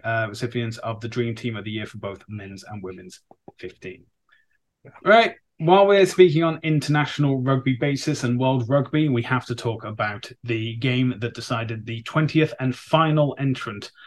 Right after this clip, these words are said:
Speaker 1: for the, uh, twenty twenty-three Rugby World Cup. So, um, U S A and Portugal went into this game on equal points.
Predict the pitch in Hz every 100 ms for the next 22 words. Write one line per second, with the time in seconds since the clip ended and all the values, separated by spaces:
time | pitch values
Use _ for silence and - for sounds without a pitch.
0 | - _ _ - - 135 120 104 - _
1 | _ _ 113 107 113 107 104 107 107 107
2 | - _ _ _ _ - 101 98 98 -
3 | 147 131 139 131 - 127 123 113 - 117
4 | 113 110 117 _ _ - 107 107 - 101
5 | 95 - _ 107 95 90 - - - -
6 | - - _ _ _ _ - 127 120 117
7 | - - _ _ _ _ _ _ _ 120
8 | 113 113 110 113 113 - _ _ 135 202
9 | 196 175 123 123 139 127 147 127 120 135
10 | 120 117 - 110 107 - 107 101 117 _
11 | _ - - 101 95 98 - 139 123 113
12 | - 170 185 175 - -